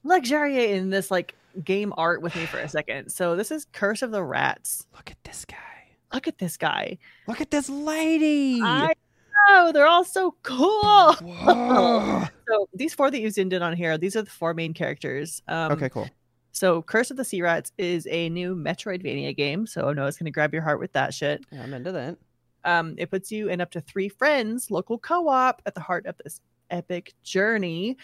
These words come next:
Speaker 1: So you are four prisoners of the British Empire, and you've been transformed into rats by the notorious pirate witch, Flora Byrne. Let's have a look at this trailer because it is just friggin' gorgeous.
Speaker 2: Play for me, you little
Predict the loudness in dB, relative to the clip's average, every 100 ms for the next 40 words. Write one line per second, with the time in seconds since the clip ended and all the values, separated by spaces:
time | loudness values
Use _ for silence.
0 | -20 -20 _ -4 2 4 2 0 -4 0
1 | 0 0 0 -2 0 -2 0 -2 0 -2
2 | -2 -4 -6 -6 -8 -6 0 2 2 0
3 | -6 -8 -6 -6 -8 -4 -4 -4 -6 -6
4 | -8 -10 -6 0 2 2 -2 -6 -6 -8
5 | -12 -6 -6 -6 -8 -6 -4 -2 -4 -8
6 | -12 -14 -8 -4 -2 -2 -4 -4 -6 -10
7 | -16 -20 -20 _ -16 -14 -10 -8 -8 -10
8 | -10 -8 -8 -8 -8 -8 -8 -6 -8 -6
9 | -6 -6 -12 -18 _ _ _ -20 -10 -8
10 | -6 -8 -10 -14 _ _ _ _ _ -20
11 | -10 -6 -6 -6 -12 -12 -14 -16 _ _
12 | _ _ _ _ -20 -16 -12 -12 -14 -18
13 | -18 -18 -16 -18 -18 -18